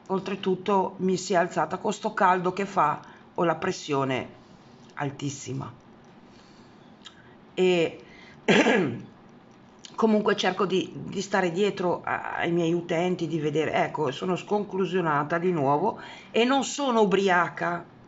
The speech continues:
non sono ubriaca, che sia chiaro, e neanche mi sono fumata niente, mi sono fumata una sigaretta, punto, normalissima. Boh, io con questo vi saluto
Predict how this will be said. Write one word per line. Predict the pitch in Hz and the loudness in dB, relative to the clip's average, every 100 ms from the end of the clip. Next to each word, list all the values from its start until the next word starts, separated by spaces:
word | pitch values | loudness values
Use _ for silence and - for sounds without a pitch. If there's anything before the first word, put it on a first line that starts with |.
| - | -6
non | 180 196 190 | -2 0 0
sono | - - 214 214 208 | -4 -4 -2 2 0
ubriaca, | 180 175 92 - - - - - - - - - - - - - - - | 0 0 -2 -6 -12 -16 -18 -20 -20 -20 -20 -20 -20 -20 -20 -20 -20 -18
che | - 165 | -10 -10
sia | 127 139 | -6 -6
chiaro, | 139 82 69 - 117 - - - - - - - - - - - - - - | -4 -4 -4 -6 -14 -20 -20 -20 -20 -20 -20 -20 -20 -20 -20 -20 -20 -16 -2
e | 196 | 0
neanche | 208 196 190 185 | 4 4 4 2
mi | 185 | 2
sono | 180 180 165 | 2 0 -2
fumata | - 160 151 156 | 0 0 0 0
niente, | 151 131 120 120 110 135 135 - - | -2 0 -2 -4 -8 -10 -12 -14 -8
mi | 170 | -6
sono | 170 170 | -4 -4
fumata | 165 151 151 | -2 -2 -2
una | 156 | -4
sigaretta, | 151 143 143 127 127 - 117 - - - | -4 -4 -2 -2 -6 -8 -10 -12 -20 -14
punto, | 104 117 104 98 98 - - | -6 -6 -4 -8 -8 -12 -2
normalissima. | 196 175 160 135 123 - 67 - - - - - - - - | 0 2 0 -2 -6 -12 -14 -14 -18 -20 -20 -20 -20 -16 -2
Boh, | 214 190 190 | 2 2 2
io | 226 | 0
con | 214 220 208 | 2 -2 0
questo | 220 208 185 | 0 -2 -4
vi | 180 | -4
saluto | 180 165 170 175 208 220 - | -4 -2 -2 -2 -2 -2 -6